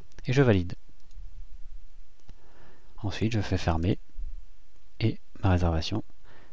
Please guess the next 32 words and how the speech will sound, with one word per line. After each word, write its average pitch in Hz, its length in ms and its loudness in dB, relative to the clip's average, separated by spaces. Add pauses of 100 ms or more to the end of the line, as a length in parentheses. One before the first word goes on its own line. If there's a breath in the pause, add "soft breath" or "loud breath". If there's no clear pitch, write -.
(440 soft breath)
est 120 100 4
bien 110 140 6
arrivée. 87 340 2 (460 loud breath)
Si - 140 8
je 113 80 6
veux 120 100 10
changer 107 320 6
une 95 80 6
salle, 104 400 8 (720)
je 98 140 0
clique - 500 2
sur - 200 0
ma 92 140 4
résa. 85 400 6 (1080)
Et 98 80 0
ici, 110 260 0
je 127 120 2
peux - 260 2 (600 soft breath)
changer 123 340 2
de - 80 -2
salle. 85 280 2
Alors, 92 180 2
les 113 120 8
salles 143 280 12
qui - 140 -4
sont 92 180 0
déjà 131 240 8
occupées 117 500 6 (720 loud breath)
apparaissent 110 460 6
ici 107 220 2
en 113 140 8
rouge. 95 360 2